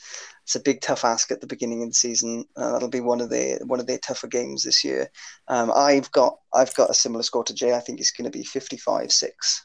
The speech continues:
I think they might get a, a consolation, um, consolation score in garbage time.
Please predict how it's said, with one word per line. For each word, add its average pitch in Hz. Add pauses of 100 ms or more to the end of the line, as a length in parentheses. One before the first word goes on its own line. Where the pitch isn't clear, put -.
(120)
I -
think -
they 67
might 67
get -
a, 62
a -
consolation, 131 (640)
um, 123 (880)
consolation -
score 127
in 123
garbage 123
time. 123